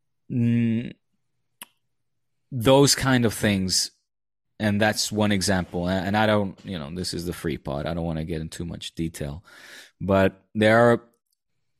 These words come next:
further examples of that nature where you kinda question, I guess, the leadership, uh, and,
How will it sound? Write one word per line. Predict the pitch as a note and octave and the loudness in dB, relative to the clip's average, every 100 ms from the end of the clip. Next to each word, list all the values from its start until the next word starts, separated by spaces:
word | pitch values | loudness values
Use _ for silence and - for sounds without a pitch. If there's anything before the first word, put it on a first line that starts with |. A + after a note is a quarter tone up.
| - | -20
further | - B2 A#2+ A#2 | 0 2 4 4
examples | G#2 F#2+ G2+ G2 G#2 F2+ E2+ - | 2 2 0 0 0 -2 0 -4
of | F#2+ F#2+ | -2 -2
that | G2 F2+ | 0 -2
nature | F#2 F2 E2 F2+ E2+ | -2 -4 -4 -2 -2
where | E2+ E2+ | 0 0
you | E2+ E2+ | 0 -4
kinda | - F#2+ F#2 | -4 -4 -4
question, | - F#2 F2 - F#2 E2 E2 D#2 _ _ - | -2 -2 -2 -4 -6 -4 -6 -8 _ _ -12
I | F2 | -8
guess, | F2 E2 | -6 -6
the | F2+ | -4
leadership, | E2+ F2 D#2 - C#2+ B1+ _ _ _ _ | -2 0 -2 -4 -10 -12 _ _ _ _
uh, | E2+ D#2 C#2 C#2 - | -10 -10 -10 -14 -10
and, | F#2 F2 | -6 -6